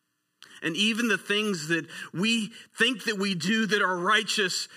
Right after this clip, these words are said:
do not compare because we all have sinned and fall short. And that sin pays out death. And it produces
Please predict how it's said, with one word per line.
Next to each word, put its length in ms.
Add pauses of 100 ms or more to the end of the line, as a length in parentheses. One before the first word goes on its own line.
(220)
do 220
not 260
compare 500
because 520
we 280
all 320
have 200
sinned 460
and 120
fall 220
short. 680 (2250)
And 100
that 100
sin 580 (340)
pays 320
out 200
death. 440 (1200)
And 80
it 140
produces 960